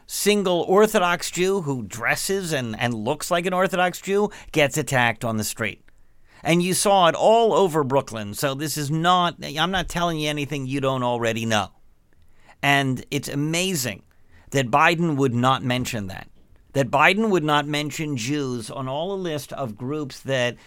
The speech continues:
have been experiencing hatred and bigotry in this country.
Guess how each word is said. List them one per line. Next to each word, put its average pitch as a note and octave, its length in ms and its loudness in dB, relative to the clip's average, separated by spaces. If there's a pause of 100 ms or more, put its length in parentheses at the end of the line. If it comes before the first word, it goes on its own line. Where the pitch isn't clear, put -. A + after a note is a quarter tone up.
(120)
have C3 200 2
been C#3+ 160 0
experiencing D3 800 -2
hatred C3+ 480 -4
and A#2+ 160 -2
bigotry B2 480 -2
in B2+ 220 -4
this A#2 180 -8
country. A2 400 -8